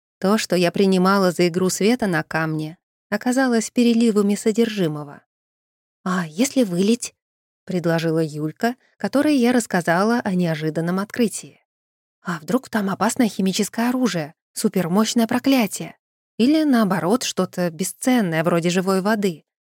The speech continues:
«Ну, не знаю», — наморщила носик Юлька. «От кулона за версту несет чем-то мрачным. Даже я, без всякого там ведьмовского чутья, это чую. И тебе придется идти с кулоном на шабаш.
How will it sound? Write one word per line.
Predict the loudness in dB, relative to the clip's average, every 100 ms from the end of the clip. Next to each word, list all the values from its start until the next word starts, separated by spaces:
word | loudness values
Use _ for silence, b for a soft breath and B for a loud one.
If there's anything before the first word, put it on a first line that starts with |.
| _ _ _ -10
«Ну, | -4 0 2
не | 0
знаю», — | 0 -2 0 -2 -6 _ _ -2
наморщила | 0 0 -2 -4 -2
носик | -2 -6 -10 -12
Юлька. | -12 -12 -18 -20 _ _ _ _ _ _
«От | -10 -8
кулона | -6 0 2 2 2
за | 0
версту | 0 -2 -2 -2 0
несет | 0 -2 -4
чем-то | -4 -4 -4
мрачным. | -8 -6 -6 -8 -12 -18 _ _ _ -2
Даже | 0 2
я, | 0 -2 -6 -8 _ -4
без | -4 -4
всякого | -4 -2 -2 -2
там | 0 0 0
ведьмовского | 0 0 0 -2 -2 -2 -4
чутья, | -10 -4 -2 -2 -4 -6
это | -4 -4
чую. | -2 -2 -2 -10 _ _ _ _ -8
И |
тебе | -4 -4 0 0
придется | 0 0 -2 -2 -4
идти | -2 -4
с |
кулоном | -2 0 2 2 0
на | -2
шабаш. | -4 -4 -4 -6 -12